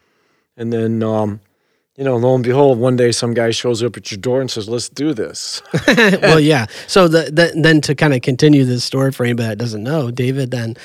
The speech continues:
Speaker 2: um, we built a relationship, and over the next, like, two years, like, we had, uh, next year we had re-, recorded a bunch of stuff, and,
Speaker 1: Yeah.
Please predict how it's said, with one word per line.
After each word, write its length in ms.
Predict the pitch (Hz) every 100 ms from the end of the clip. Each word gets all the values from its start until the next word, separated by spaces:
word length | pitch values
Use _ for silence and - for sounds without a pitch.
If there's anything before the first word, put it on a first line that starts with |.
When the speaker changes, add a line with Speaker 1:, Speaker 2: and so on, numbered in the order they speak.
| - - - -
Speaker 2:
um, 500 | 120 120 120 113 123 _ _ 135
we 120 | 127
built 340 | 127 123 92 _
a 80 | 127
relationship, 800 | 110 113 165 185 123 - 117 117 _ _ _ _ _ _ _
and 340 | 127 127 123 117
over 160 | 123 127
the 80 |
next, 240 | 120 123 -
like, 120 | 117
two 160 | - 127
years, 400 | 123 143 127 117
like, 300 | 107 - - _
we 160 | 117 120
had, 180 | 113 - -
uh, 80 | 123 120 117
next 300 | 175 160 - 139
year 220 | 135 143
we 120 | 123
had 120 | 113
re-, 180 | 110 113 -
recorded 400 | 120 135 123 107
a 40 |
bunch 240 | 113 120 -
of 60 |
stuff, 380 | - - 107 110
and, 140 | 107 110
Speaker 1:
Yeah. 180 | 120